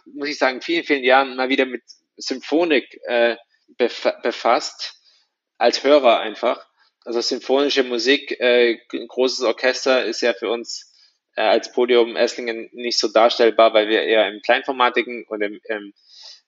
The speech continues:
in diesen anderen Formaten arbeiten. Aber das, was ich einfach wieder total lieben gelernt habe, sind schlicht und ergreifend Malersinfonien. Und was mir, äh, einfach jetzt total gerade im Ohr klingt, ist die erste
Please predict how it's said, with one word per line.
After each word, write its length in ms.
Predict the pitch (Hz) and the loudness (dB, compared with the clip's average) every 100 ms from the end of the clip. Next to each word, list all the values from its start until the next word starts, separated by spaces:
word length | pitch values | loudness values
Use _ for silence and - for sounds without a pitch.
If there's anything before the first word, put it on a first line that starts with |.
| - | -10
in 160 | 113 | -6
diesen 200 | 107 107 | -4 -4
anderen 460 | - 113 113 107 - _ _ | -4 -2 -2 -2 -10 _ _
Formaten 580 | - 110 104 101 - 143 | -6 0 2 2 -2 -2
arbeiten. 640 | 151 147 143 147 147 139 _ _ _ _ _ _ _ _ - - | 0 2 2 0 -4 -18 _ _ _ _ _ _ _ _ -20 -6
Aber 680 | 117 120 120 117 113 - _ _ _ | 0 4 6 6 4 -4 _ _ _
das, 400 | 123 120 - - - - - _ _ | -8 -6 -10 -18 -20 -20 -20 _ _
was 240 | 117 110 | -6 -2
ich 100 | 113 | -2
einfach 220 | 127 127 | -4 -4
wieder 240 | 127 120 110 | 2 2 2
total 500 | 120 - 123 127 127 | -2 -4 2 2 2
lieben 280 | 127 131 | -4 -6
gelernt 400 | 123 113 110 117 | -2 0 0 0
habe, 180 | 120 113 - | 0 0 -2
sind 240 | 117 107 | -14 -8
schlicht 260 | - 131 127 | -4 -4 -4
und 80 | |
ergreifend 440 | 120 117 110 113 - | -2 0 0 -4 -6
Malersinfonien. 960 | 113 113 143 135 147 - 139 143 143 - _ _ - - - _ | 0 2 2 -2 -8 -8 -8 -6 -8 -12 _ _ -20 -20 -20 _
Und 200 | - 120 | -6 0
was 200 | 120 120 | 2 2
mir, 400 | 135 123 120 117 - | 2 2 4 2 0
äh, 600 | 123 117 113 117 107 - - - | 2 2 2 0 -4 -6 -16 -14
einfach 260 | 113 120 | -6 -2
jetzt 300 | 113 - - | -2 -4 -12
total 260 | - 113 117 | 0 2 2
gerade 300 | 110 113 110 | 2 4 4
im 140 | 110 | 2
Ohr 460 | - 117 113 113 107 - - | -2 0 2 0 -2 -16 -12
klingt, 500 | - 110 113 - - | -2 -2 -2 -10 -10
ist 340 | 110 - - | -8 -6 -6
die 240 | 107 85 | -6 -6
erste 760 | - 113 127 - 139 131 127 - | -2 2 2 0 0 2 2 -2